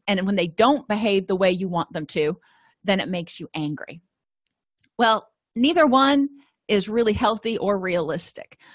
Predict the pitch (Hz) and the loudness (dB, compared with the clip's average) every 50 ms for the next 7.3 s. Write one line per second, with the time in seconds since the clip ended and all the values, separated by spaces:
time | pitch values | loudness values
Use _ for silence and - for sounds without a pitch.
0 | - - _ _ _ - - 214 220 220 254 247 254 - 277 262 254 - 269 226 | -20 -20 _ _ _ -2 0 0 0 2 0 0 0 0 -2 -2 -2 0 0 0
1 | 220 226 226 220 233 - - 202 202 196 196 - - - 185 185 185 - - - | 0 0 -2 -4 -6 -8 -8 -2 -2 -2 -2 -2 -4 -2 -2 0 -2 -2 -6 -10
2 | 175 - 190 185 185 185 180 - - - 165 _ _ _ _ _ _ _ _ _ | -10 -8 -6 -2 0 0 0 0 -2 -8 -10 _ _ _ _ _ _ _ _ _
3 | _ _ _ - 233 214 - 277 262 262 285 269 262 262 240 240 233 226 247 285 | _ _ _ -4 -4 0 2 2 2 4 2 2 2 4 2 2 4 4 4 2
4 | 285 - 285 247 226 208 196 180 170 165 170 180 180 - - - _ _ - 185 | 2 0 -6 -6 -4 -2 0 0 0 0 0 -2 -4 -6 -12 -18 _ _ -12 -4
5 | 180 214 220 226 233 226 226 233 - - 226 240 247 247 247 240 - - 202 202 | 0 2 4 4 4 4 4 4 2 2 2 2 4 4 4 4 2 2 0 2
6 | 208 214 226 254 254 - - - 170 151 143 - - 196 - - 202 180 - _ | 2 2 4 2 2 0 0 -2 0 0 0 -2 -4 -4 -2 -2 -2 -2 -2 _
7 | - 214 214 220 208 202 | -6 -4 -4 -2 -2 -4